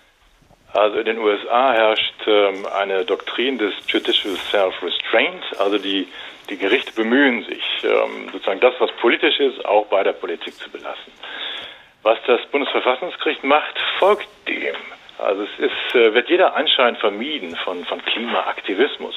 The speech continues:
vielleicht, sondern es wird alles sehr, sehr streng dogmatisch abgehalten. Es wird zum Beispiel, was man auch als Kritik an dem Bundesverfassungsgericht üben kann,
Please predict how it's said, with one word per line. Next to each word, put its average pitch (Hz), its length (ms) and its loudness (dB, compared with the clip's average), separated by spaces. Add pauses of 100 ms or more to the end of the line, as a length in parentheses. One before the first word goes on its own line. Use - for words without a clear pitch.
vielleicht, - 380 -2
sondern 123 280 2 (460)
es - 100 -2
wird 143 100 2
alles 147 280 4
sehr, 151 180 6
sehr 135 160 4
streng 120 480 2
dogmatisch 82 640 -2
abgehalten. - 480 -10
Es - 60 -6
wird 120 160 2
zum 120 140 -2
Beispiel, 131 440 4 (380)
was 117 160 4 (320)
man - 160 2
auch - 200 4
als 156 200 -2
Kritik - 600 -4
an 95 120 -2
dem 90 340 -6
Bundesverfassungsgericht 92 1080 -6
üben 85 380 -12
kann, 127 260 -4